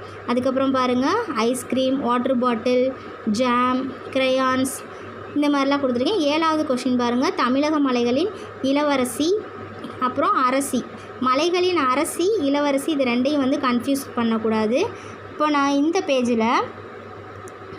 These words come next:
நான் கொஸ்டின்ஸ் மட்டும்தான் இருக்கும். ஆனா, பேக் சைடு வந்து ஆன்சர் எல்லாமே இருக்கும். எதுக்காக அப்படின்னா, நான் யாராவது கேட்டா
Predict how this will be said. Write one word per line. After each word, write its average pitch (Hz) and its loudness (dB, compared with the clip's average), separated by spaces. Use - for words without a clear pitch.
நான் 285 0
கொஸ்டின்ஸ் 294 0
மட்டும்தான் 294 2
இருக்கும். 254 0
ஆனா, 277 2
பேக் 269 0
சைடு 349 0
வந்து 254 2
ஆன்சர் 302 2
எல்லாமே 247 2
இருக்கும். 214 0
எதுக்காக 359 2
அப்படின்னா, 254 2
நான் 320 2
யாராவது 302 2
கேட்டா 277 0